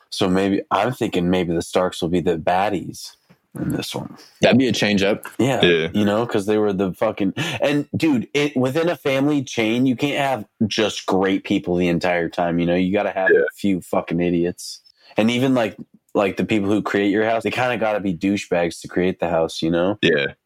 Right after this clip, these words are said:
Speaker 3: They did messed up shit.
Speaker 2: Yeah, you're
Speaker 1: Yeah,
Speaker 2: right.
Speaker 1: exactly.
Speaker 2: Yeah. And that was, that was gonna, was gonna bring us to,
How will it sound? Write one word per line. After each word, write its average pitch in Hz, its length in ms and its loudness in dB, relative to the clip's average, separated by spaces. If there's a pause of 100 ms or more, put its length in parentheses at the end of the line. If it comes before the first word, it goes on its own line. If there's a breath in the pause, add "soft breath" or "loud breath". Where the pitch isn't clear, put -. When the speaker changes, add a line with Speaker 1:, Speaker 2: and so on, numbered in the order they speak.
(200)
Speaker 3:
They 98 80 2
did 135 140 2
messed 104 280 -2
up 98 120 0
shit. 87 340 0 (260)
Speaker 2:
Yeah, 95 140 6
you're 98 220 2
Speaker 1:
Yeah, 101 140 2
Speaker 2:
right. - 40 4
Speaker 1:
exactly. 82 680 -2 (260)
Speaker 2:
Yeah. 92 480 2
And 113 140 4
that 151 100 2
was, 131 200 2
that 143 100 4
was 165 100 2
gonna, 156 80 4
was 127 100 4
gonna 127 120 4
bring 110 240 2
us 101 220 -2
to, 92 460 2